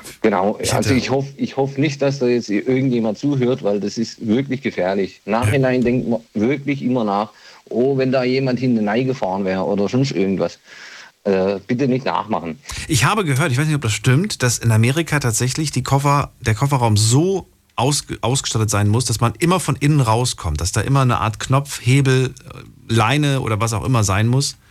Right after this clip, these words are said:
Speaker 2: um sich befreien zu können. Ob das
Speaker 1: Gut, bei
Speaker 2: stimmt,
Speaker 1: manchen
Speaker 2: weiß ich
Speaker 1: Autos,
Speaker 2: nicht.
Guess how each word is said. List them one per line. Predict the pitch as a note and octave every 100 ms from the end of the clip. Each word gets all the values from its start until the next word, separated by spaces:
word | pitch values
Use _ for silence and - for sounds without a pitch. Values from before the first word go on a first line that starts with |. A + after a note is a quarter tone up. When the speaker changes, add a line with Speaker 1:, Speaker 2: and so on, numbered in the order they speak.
| - _ _ _
Speaker 2:
um | A#2+ B2+
sich | B2 A2
befreien | A2 - A2 G#2+
zu | - F#2
können. | E2+ D#2 D#2+ - _ _ _ _ _
Ob | - A2
das | F3+
Speaker 1:
Gut, | -
bei |
Speaker 2:
stimmt, | C3 B2+
Speaker 1:
manchen | C#3 C#3
Speaker 2:
weiß | F#2
ich | F2+
Speaker 1:
Autos, | D3+ D#3
Speaker 2:
nicht. | C#3